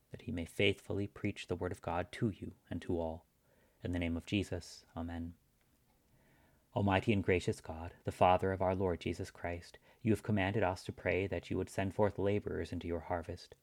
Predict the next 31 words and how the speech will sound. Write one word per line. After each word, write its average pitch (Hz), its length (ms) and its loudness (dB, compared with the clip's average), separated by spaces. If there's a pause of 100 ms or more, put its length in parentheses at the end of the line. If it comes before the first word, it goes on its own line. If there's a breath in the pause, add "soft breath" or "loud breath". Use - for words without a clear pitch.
(400 soft breath)
Of 113 80 2
your 113 180 6
infinite 113 320 2
mercy, 90 540 -4 (240)
give 98 160 0
us 98 180 -2
true 123 340 4
teachers 113 520 0
and 101 120 0
ministers 101 460 -2
of 87 140 -4
your 92 160 0
word 85 320 -6
who 104 100 -2
truly 120 380 2
fulfill 113 580 0
your 101 160 -4
command 98 500 -2
to 98 80 -6
preach - 360 -4
nothing 107 340 0
contrary 90 520 -2
to - 100 -6
your 87 180 0
holy 87 260 -6
word. 85 300 -8 (840 loud breath)
Grant 90 260 6
that 90 160 0
we, 82 220 2
being 90 340 -2
warned, 85 400 -4